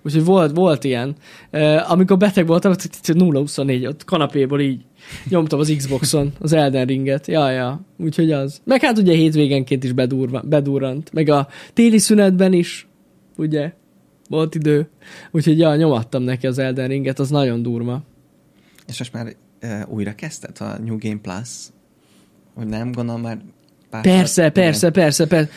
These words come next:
Speaker 1: New Game Plus, meg új karaktert is
Speaker 2: Meg
Speaker 1: kezdtem.
Speaker 2: új karakter.
Speaker 1: Olyat is
Speaker 2: Aha.
Speaker 1: csináltam. Aha. Igen. Most már kész, ready a karakterem a D L C-re.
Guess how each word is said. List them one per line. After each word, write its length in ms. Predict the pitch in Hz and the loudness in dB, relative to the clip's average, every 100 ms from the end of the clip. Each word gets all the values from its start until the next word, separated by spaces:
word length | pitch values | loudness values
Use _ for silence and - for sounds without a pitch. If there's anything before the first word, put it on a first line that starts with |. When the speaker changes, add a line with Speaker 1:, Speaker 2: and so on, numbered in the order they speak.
| - | 0
Speaker 1:
New 120 | 220 | 4
Game 140 | 220 | 4
Plus, 220 | 185 226 - | 4 2 2
meg 120 | 240 | 4
új 140 | 240 | 4
karaktert 500 | 196 196 123 123 123 | 4 2 2 -2 -4
is 120 | 135 - | -4 -6
Speaker 2:
Meg 100 | 135 | -6
Speaker 1:
kezdtem. 180 | 120 127 | -2 -4
Speaker 2:
új 60 | |
karakter. 380 | 123 - - - | -4 -8 -10 -4
Speaker 1:
Olyat 160 | 160 143 | -2 -2
is 60 | |
Speaker 2:
Aha. 80 | 139 | -4
Speaker 1:
csináltam. 260 | 139 127 147 | -4 -2 -2
Aha. 280 | 175 226 262 _ _ _ | -2 -2 -6 _ _ _
Igen. 300 | 160 139 127 156 _ _ _ - - - | -8 -6 -8 -12 _ _ _ -20 -8 0
Most 160 | 185 | 2
már 160 | 208 208 | 4 4
kész, 200 | 233 175 | 4 4
ready 300 | 165 170 147 | 4 2 2
a 80 | 135 | 2
karakterem 420 | 147 127 139 139 | 0 0 -2 -2
a 40 | |
D 40 | 135 | 0
L 200 | 131 113 | 0 -2
C-re. 440 | 123 135 139 147 | -6 -6 -6 -8